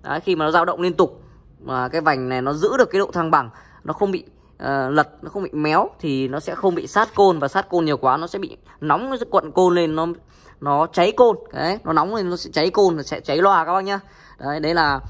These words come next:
ờ, cái gân vải tẩm dầu này thì nó có một cái đặc điểm rất là tốt để các bác, ừ, chơi nhạc mạnh và nó ăn công suất tốn thì con loa của mình rất là bền. Đấy, các bác biết được rằng là gân xếp này,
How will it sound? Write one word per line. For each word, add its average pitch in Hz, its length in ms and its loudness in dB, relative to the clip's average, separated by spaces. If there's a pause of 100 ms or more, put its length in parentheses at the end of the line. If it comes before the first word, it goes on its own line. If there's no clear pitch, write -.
(200)
ờ, 135 220 -6
cái 156 380 -4
gân 185 140 0
vải 123 220 0
tẩm 117 180 -6
dầu 131 220 2
này 123 160 -4
thì 123 100 -6
nó 131 120 -6
có 156 120 -6
một 160 200 -8
cái 165 60 -6
đặc 156 180 -6
điểm 123 300 -6
rất 220 140 -4
là 190 60 -4 (140)
tốt 269 180 2 (120)
để 117 160 -12
các 139 100 -4
bác, 175 120 0 (140)
ừ, 147 340 -10
chơi 175 320 4
nhạc 147 220 -6
mạnh 180 180 -2 (400)
và 120 220 -2
nó 139 200 -2
ăn 165 260 -2
công 156 160 -6
suất 226 180 0 (260)
tốn 170 280 0
thì 165 80 0
con 151 180 -2
loa 147 200 2
của 117 80 -8
mình 123 240 -6
rất 202 120 0
là 175 60 4
bền. 143 300 2 (180)
Đấy, 123 240 -4
các 147 60 -4
bác 160 260 -2
biết 165 140 0
được 139 140 -2
rằng 120 140 -4
là 117 120 -6 (680)
gân 156 400 -2
xếp 220 280 -2
này, 180 120 -2